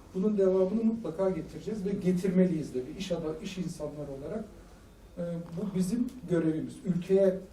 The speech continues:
olan görevimiz, şehrimize olan görevimiz. Ee, inşallah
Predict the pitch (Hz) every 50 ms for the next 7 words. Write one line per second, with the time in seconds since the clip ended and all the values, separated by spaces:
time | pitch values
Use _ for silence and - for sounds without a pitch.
0 | - - - 165 147 147 139 131 131 135 135 135 131 127 143 - - 226 - -
1 | - - - - - - - 170 160 - 190 175 175 175 - 175 160 151 143 139
2 | 139 135 135 139 139 139 139 143 - 247 - - - - - - - - - -
3 | - - - - 180 185 185 226 220 - - 160 156 180